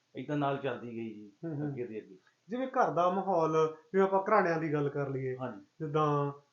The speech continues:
Speaker 2: ਹੰਸ ਰਾਜ ਹੰਸ ਦਾ
Speaker 1: ਜੀ।
Speaker 2: ਘਰਾਣਾ ਹਨਾ
Speaker 1: ਜੀ।
Speaker 2: ਹੋ ਗਿਆ, ਤੁਹਾਡਾ ਅਲੱਗ ਤੋਂ ਹੋ ਗਿਆ, ਕੁਲਦੀਪ ਮਾਨਕ ਸਾਹਿਬ,
Speaker 1: ਹਾਂ।
Speaker 2: ਭਾਵੇਂ ਕਿ ਤੁਸੀਂ ਉਸ ਸਮੇਂ ਦੇ ਵਿੱਚ ਸਾਰੇ ਇਕੱਠੇ ਹੀ ਸੀ,
Speaker 1: ਇਕੱਠੇ ਹੀ, ਹਾਂਜੀ, ਹਾਂਜੀ।
Speaker 2: ਹਨਾ? ਕੁਲਦੀਪ ਮਾਨਕ ਸਾਹਿਬ ਨਾਲ ਤੁਹਾਡੇ
Speaker 1: ਹਾਂਜੀ,
Speaker 2: ਰਿਲੇਸ਼ਨ
Speaker 1: ਬਿਲਕੁਲ।
Speaker 2: ਬੜੇ ਸੀਗੇ,
Speaker 1: ਜੀ।
Speaker 2: ਜਿਵੇਂ, ਅਹ, ਅਹ,
Speaker 1: ਮੇਰੇ
Speaker 2: ਹੋਰ ਵੀ
Speaker 1: ਮੰਮੀ ਜੀ
Speaker 2: ਦੇਖੋ
Speaker 1: ਰੱਖੜੀ ਬੰਨ੍ਹਦੇ
Speaker 2: ਹਾਂਜੀ।
Speaker 1: ਸੀਗੇ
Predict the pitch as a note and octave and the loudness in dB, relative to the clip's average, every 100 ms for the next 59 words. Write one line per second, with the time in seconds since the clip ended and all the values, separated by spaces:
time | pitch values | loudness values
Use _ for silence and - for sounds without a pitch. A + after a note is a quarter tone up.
0 | _ E3+ F3+ E3+ D#3+ D3+ C#3 D3 C#3+ C#3+ | _ 0 0 0 0 0 -2 -4 -4 -6
1 | C#3+ C#3 - D3 C3+ C3 C3+ C#3 C#3+ C#3+ | -6 -8 -6 -6 -6 -6 -6 -6 -6 -6
2 | C3+ C#3 F3 D#3+ C3+ C#3+ C#3 D3 C#3+ D3+ | -6 -6 0 0 2 2 2 -2 -4 -6
3 | C#3+ C3 C#3 C3+ D#3 E3 D3 C#3+ C#3+ - | -6 -6 -6 -6 -4 -4 -4 -4 -4 -6
4 | C#3+ C#3+ C#3 _ - G3 D#3+ G#3+ A#3+ A#3 | -6 -6 -8 _ -2 0 2 0 -2 -8
5 | G#3 A3 G#3 G3+ F#3+ F#3+ F#3 F#3 F3 F3+ | -6 -2 -2 -2 -4 -2 -2 -2 -4 -4
6 | F3 F3+ - - - C3 D3 D3 F3 G3 | -2 -4 -8 -10 -8 -4 -4 -2 0 0
7 | E3+ C#3+ C3 C#3+ A#3+ D4 - _ - F#3+ | 0 -2 -2 0 0 -2 -8 _ -10 -4
8 | F#3+ F#3 F3 F3 E3+ F3+ F3+ F3+ F3+ D#3 | -2 -2 -2 -4 -2 -2 0 -2 2 2
9 | D#3 D#3+ E3+ E3 E3+ D#3+ D#3+ D#3 D#3+ D#3+ | 2 2 2 2 2 2 2 0 -4 -4
10 | D#3 D3 A2 A2+ D#3+ E3+ D#3+ - E3 D#3+ | -4 -6 -14 -10 -4 -2 -4 -6 -4 -2
11 | D#3 D3+ D3+ _ _ _ _ E3 E3 E3+ | 0 -2 -6 _ _ _ _ -6 -6 -6
12 | D#3+ D#3+ E3 - C#3+ F3 E3+ E3+ - D3 | -10 -10 -10 -4 4 8 8 8 4 4
13 | E3 E3 E3 D3+ D3 D#3 C#3 C3+ C3 C3 | 4 2 2 0 0 0 0 -2 -2 -4
14 | C#3 D#3+ D3 C#3+ A2+ A#2 B2 | -4 -6 -6 -8 -10 -8 -8